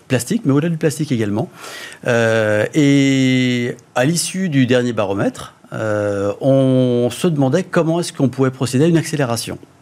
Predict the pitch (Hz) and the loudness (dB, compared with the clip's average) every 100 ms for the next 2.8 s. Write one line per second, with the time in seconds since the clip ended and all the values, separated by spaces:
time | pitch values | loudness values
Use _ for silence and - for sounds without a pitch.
0 | - - - - - - 113 113 110 104 | -20 -16 -14 -16 -18 -2 2 4 4 4
1 | 98 98 - 120 113 151 160 160 139 135 | 4 2 2 0 2 2 2 0 0 0
2 | 131 113 110 107 135 131 139 | -2 -2 -4 0 0 2 0